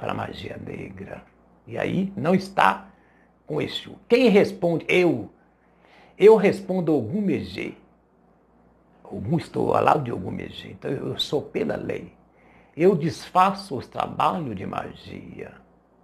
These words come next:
Porque as pessoas abusam do cemitério, rapaz. Quantas coisas são enterradas usando. Aí está a quimbanda,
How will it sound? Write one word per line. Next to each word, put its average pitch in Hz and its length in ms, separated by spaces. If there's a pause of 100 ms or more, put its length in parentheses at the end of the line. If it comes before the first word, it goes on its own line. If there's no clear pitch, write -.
(220)
Porque - 180
as - 80
pessoas - 680
abusam 147 480
do 135 100
cemitério, - 720
rapaz. - 400 (880)
Quantas 196 340
coisas - 280
são - 120
enterradas - 960 (360)
usando. 107 480 (280)
Aí 57 240
está - 600 (240)
a 185 120
quimbanda, 151 880